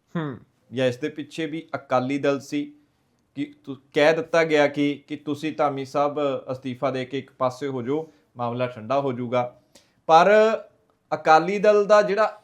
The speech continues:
Speaker 2: ਅਸਲ ਮਕਸਦ ਸੀ, ਉਹ ਤਾਂ ਗਿਆਨੀ ਹਰਪ੍ਰੀਤ ਸਿੰਘ ਹੋਰਾਂ ਨੂੰ ਹਟਾਉਣ ਦਾ ਸੀ, ਲਾਂਭੇ ਕਰਨ ਦਾ ਸੀ। ਉਹਦੇ 'ਚ ਅਕਾਲੀ ਦਲ ਕਾਮਯਾਬ ਰਿਹਾ।
Speaker 1: ਹੂੰ।
Speaker 2: ਹੁਣ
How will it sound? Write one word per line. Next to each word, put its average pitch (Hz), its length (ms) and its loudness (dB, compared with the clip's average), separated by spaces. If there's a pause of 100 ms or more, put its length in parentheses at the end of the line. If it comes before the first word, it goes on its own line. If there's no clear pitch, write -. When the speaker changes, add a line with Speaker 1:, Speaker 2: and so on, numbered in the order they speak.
Speaker 2:
ਅਸਲ 202 240 -6
ਮਕਸਦ 170 360 -8
ਸੀ, 143 500 -6
ਉਹ 185 200 -6
ਤਾਂ 208 460 -2
ਗਿਆਨੀ 147 360 -2
ਹਰਪ੍ਰੀਤ 147 360 -4
ਸਿੰਘ 180 420 -10 (120)
ਹੋਰਾਂ 139 260 -2
ਨੂੰ 170 200 -6
ਹਟਾਉਣ 156 320 0
ਦਾ 127 180 0
ਸੀ, 147 320 -8 (100)
ਲਾਂਭੇ 175 360 -2
ਕਰਨ 127 280 -2
ਦਾ 107 120 -2
ਸੀ। 95 240 -16 (520)
ਉਹਦੇ 196 220 0
'ਚ 220 120 -4 (100)
ਅਕਾਲੀ 165 340 0
ਦਲ 175 240 -2
ਕਾਮਯਾਬ 120 560 -2
ਰਿਹਾ। 101 380 -12 (100)
Speaker 1:
ਹੂੰ। 123 140 -16 (760)
Speaker 2:
ਹੁਣ 208 100 -4